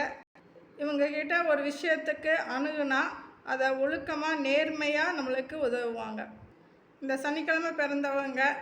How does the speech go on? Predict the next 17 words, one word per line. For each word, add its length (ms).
யார் 420
சொன்னாலுமே 580
கேட்க 260
மாட்டாங்க. 460
ஆனா 440
அவங்க 340
செய்யற 320
தப்புல 420
இருந்து 500
அவங்க 280
த-, 720
தப்பை 340
திருத்தி 460
வாழுவாங்க. 600
இவர் 300
அமைதியானவரும் 1040
கூட, 400